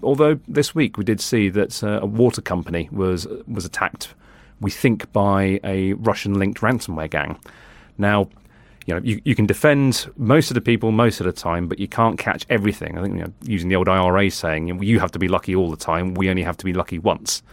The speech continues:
And that's very much the model that the ransomware attackers and, to a large extent, the sort of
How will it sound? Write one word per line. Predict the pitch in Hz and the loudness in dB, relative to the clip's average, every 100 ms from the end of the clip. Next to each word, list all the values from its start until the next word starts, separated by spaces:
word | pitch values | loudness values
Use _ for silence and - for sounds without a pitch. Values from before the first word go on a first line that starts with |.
| - _ | -20 _
And | - | -6
that's | 101 - | -4 0
very | 117 113 | 2 4
much | 98 - | 2 0
the | - | -2
model | 95 98 85 80 | 0 2 0 -4
that | 82 | -6
the | 90 82 85 - - - - - | -6 -6 -6 -8 -18 -20 -16 -2
ransomware | 113 104 98 95 | -2 0 -2 0
attackers | 92 - 95 - 98 95 | 0 0 -2 0 0 0
and, | 87 85 80 - | -4 -6 -8 -8
to | 95 | -2
a | |
large | 95 90 82 | 0 0 -2
extent, | - - 87 90 - | -6 -2 -2 -4 -6
the | 92 90 | -4 -4
sort | - | -6
of | 90 | -10